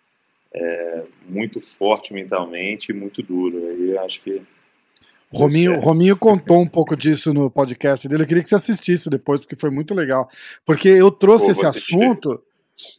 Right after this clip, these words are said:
Speaker 2: falando, eu, eu falei com o Dariush, né, cara? Então, essa semana, é,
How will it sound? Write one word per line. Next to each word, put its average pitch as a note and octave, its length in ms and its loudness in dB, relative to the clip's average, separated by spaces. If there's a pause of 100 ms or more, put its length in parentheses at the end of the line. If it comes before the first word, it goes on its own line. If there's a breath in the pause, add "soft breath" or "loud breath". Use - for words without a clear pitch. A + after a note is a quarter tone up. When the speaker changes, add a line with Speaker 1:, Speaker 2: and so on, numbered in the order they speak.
(160)
Speaker 2:
falando, F#3+ 580 4
eu, F3 120 2 (100)
eu E3+ 120 4
falei F3+ 260 0
com - 80 -6
o G3 40 0
Dariush, G#3 560 2
né, D#3 140 -2
cara? A#2 240 -8
Então, D#3+ 200 0
essa D#3 200 -2
semana, F#3+ 540 2
é, G#3+ 80 2